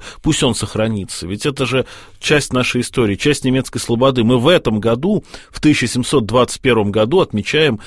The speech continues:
трехсотлетие провозглашения российской, России империей. Эта империя формировалась, сознание Петра Первого формировалось здесь,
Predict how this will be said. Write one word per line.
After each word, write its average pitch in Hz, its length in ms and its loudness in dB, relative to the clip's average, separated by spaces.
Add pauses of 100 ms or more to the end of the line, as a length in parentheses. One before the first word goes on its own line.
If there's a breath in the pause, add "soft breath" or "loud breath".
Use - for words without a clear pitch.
(200 loud breath)
трехсотлетие 139 960 2
провозглашения 113 1080 0 (220 soft breath)
российской, 107 840 -2
России 127 540 0
империей. 123 720 0 (220 loud breath)
Эта 135 260 2
империя 156 400 4
формировалась, 131 720 2
сознание 123 520 0
Петра 127 280 -2
Первого 139 340 0
формировалось 110 680 2
здесь, 101 400 -4